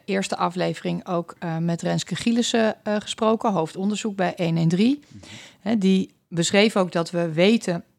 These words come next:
Speaker 1: dat bij dit soort processen het één bij allemaal verschillende mensen vaak heel anders loopt. Maar dat een gemeenschappelijke deler vaak ook wel is dat mensen heel veel gaan piekeren. En dat is eigenlijk een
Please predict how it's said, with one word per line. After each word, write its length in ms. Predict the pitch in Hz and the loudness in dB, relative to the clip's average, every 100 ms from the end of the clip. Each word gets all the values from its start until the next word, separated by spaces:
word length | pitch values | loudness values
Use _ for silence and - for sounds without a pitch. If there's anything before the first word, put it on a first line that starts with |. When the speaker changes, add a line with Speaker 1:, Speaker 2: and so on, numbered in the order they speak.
| 175 - _ - - | -20 -20 _ -20 -8
Speaker 1:
dat 220 | 185 175 180 | 0 0 2
bij 380 | 175 170 170 - _ | 0 2 0 -4 _
dit 200 | 175 202 | -4 -2
soort 220 | 208 - | -2 -4
processen 560 | - 165 - 190 - 160 | -2 -2 2 0 2 0
het 200 | 160 - - | -2 -8 0
één 460 | 190 214 175 160 _ _ _ _ _ | 2 4 2 -2 _ _ _ _ _
bij 440 | 175 180 170 180 | -18 2 6 6
allemaal 320 | 196 196 170 | 6 6 4
verschillende 340 | - - 170 170 | 2 0 0 0
mensen 260 | 170 - | -2 -2
vaak 200 | 165 160 | 0 0
heel 160 | 165 175 | 2 2
anders 300 | 214 233 220 | 4 2 4
loopt. 360 | 233 285 - - - _ _ _ _ _ _ _ | 4 4 -2 -20 -20 _ _ _ _ _ _ _
Maar 280 | 175 190 202 | 2 6 6
dat 160 | 208 214 | 6 4
een 80 | |
gemeenschappelijke 640 | - 208 196 202 208 208 190 | 4 4 4 2 0 2 6
deler 300 | 202 214 185 | 6 6 4
vaak 260 | 208 202 | 4 4
ook 120 | 190 | 2
wel 180 | 175 220 | 6 6
is 80 | 240 | 6
dat 120 | 202 | 4
mensen 280 | 190 196 190 | 4 4 4
heel 120 | 208 | 2
veel 120 | 214 | 2
gaan 200 | 196 180 | 2 4
piekeren. 460 | - 294 190 156 147 | 6 6 6 2 2
En 140 | 165 | 0
dat 180 | 175 247 | 2 2
is 120 | 285 - | 0 4
eigenlijk 360 | 233 339 - | 4 4 2
een 80 | 214 | 4